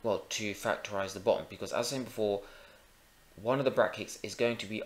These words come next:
identical to the bracket at the bottom, otherwise it will not cancel. So there is no point in factorizing both expressions if they're not, you know,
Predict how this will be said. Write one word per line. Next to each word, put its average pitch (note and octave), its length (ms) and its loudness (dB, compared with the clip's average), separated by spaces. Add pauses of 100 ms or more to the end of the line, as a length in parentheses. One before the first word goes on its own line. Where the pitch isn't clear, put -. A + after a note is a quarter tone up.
identical F#2+ 920 0 (140)
to F#2+ 260 -6
the F#2+ 80 -6
bracket - 360 -4
at D#2+ 100 -6
the - 60 -6
bottom, - 260 -2 (420)
otherwise G2+ 560 -2
it G2 220 -6
will G2+ 80 -8
not F#2 260 -6
cancel. A2 460 -4 (100)
So G2+ 300 -4 (720)
there A2+ 160 -2
is A2+ 120 -2
no C#3+ 180 8
point C3 340 0
in F#2+ 80 -6
factorizing G2+ 960 2 (380)
both A2 240 0
expressions G2 580 2
if F#2+ 120 -10
they're F#2+ 100 -4
not, G2+ 240 -4 (320)
you G#2+ 80 -10
know, F#2 80 -6